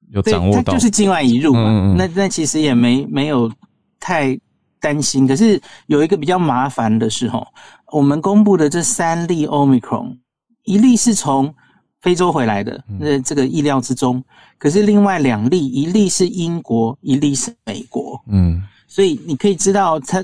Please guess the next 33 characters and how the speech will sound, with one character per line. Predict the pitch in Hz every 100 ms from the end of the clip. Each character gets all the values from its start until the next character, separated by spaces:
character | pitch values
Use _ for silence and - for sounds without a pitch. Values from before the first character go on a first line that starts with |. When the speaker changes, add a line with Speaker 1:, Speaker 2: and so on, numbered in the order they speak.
| -
Speaker 2:
他 | -
在 | 190 185
某 | 147 139
一 |
些 | 151 170
国 | 143
家 | 139 147 151
其 | 139
实 | 123 131
已 | 110
经 | 120 131
散 | 123 127
出 | 107 120
去 | 107 127
了 | 101
哦。 | 90 113
Speaker 1:
嗯。 | 107 90 87
Speaker 2:
他 | - 165
已 |
经 | 147 170
可 | 170
以 | 127
外 | 135 175 156
溢 | 139 175 143
到， | 147 135 117
诶， | 127 131 -
然 | 131 123
后 | 143
到 | 156 135
我 | 107
们 | 101 104 113
这 | 127
边 | 127 123 113 120